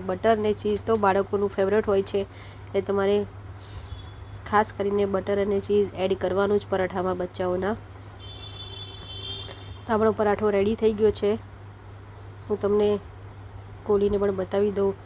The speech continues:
તો રેડી છે વેજીટેબલ પરાઠા. હવે આપણે બનાવીશું આલુ પરાઠા.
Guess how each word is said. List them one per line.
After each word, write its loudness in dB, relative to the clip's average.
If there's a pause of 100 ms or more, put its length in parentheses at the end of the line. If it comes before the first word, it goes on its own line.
(320)
તો 0
રેડી 2
છે 2 (140)
વેજીટેબલ 0
પરાઠા. 0 (1900)
હવે 0
આપણે 2
બનાવીશું 2 (160)
આલુ 2
પરાઠા. 0